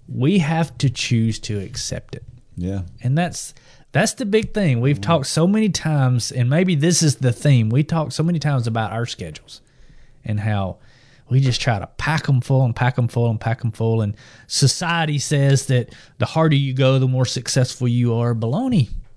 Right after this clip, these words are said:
Speaker 1: It's
Speaker 2: Yeah.
Speaker 1: not true. Now,
Speaker 2: Yeah.
Speaker 1: we need to work hard.
Speaker 2: Sure.
Speaker 1: But we don't, we don't, we don't need to, we don't need to overdo it.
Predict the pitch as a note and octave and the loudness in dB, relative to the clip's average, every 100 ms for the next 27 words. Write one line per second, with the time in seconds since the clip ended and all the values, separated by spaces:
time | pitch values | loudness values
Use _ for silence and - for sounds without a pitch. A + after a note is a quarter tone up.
0 | - C3+ F3 A3+ F#3 - F#3 E3+ G#2 - | -8 -4 0 0 -2 -2 0 0 0 -6
1 | - E3+ B2+ E2 - _ - C#3+ A#3 A3 | 0 2 2 0 -8 _ -6 -2 2 2
2 | E3+ D#3 G#3 - E2+ - - - - - | 2 0 -2 -8 -12 -14 -20 -20 -20 -16
3 | - F2 - - - _ - - _ _ | -10 -10 -10 -18 -20 _ -20 -20 _ _
4 | _ _ - G#2 B2+ G3 D#3+ - G#2+ A#2+ | _ _ -8 -2 0 0 -2 -8 -2 0
5 | F3+ E3 - - _ _ - - C3+ D#3+ | 2 -2 -6 -18 _ _ -12 -2 0 0
6 | C3 C3 B2 A2+ F#2 - - _ _ _ | 2 2 2 -2 -6 -8 -16 _ _ _
7 | - B2 C#3 B2 G#2+ G2 F#2 E2 F2 - | -2 0 2 0 0 -4 -6 -10 -12 -10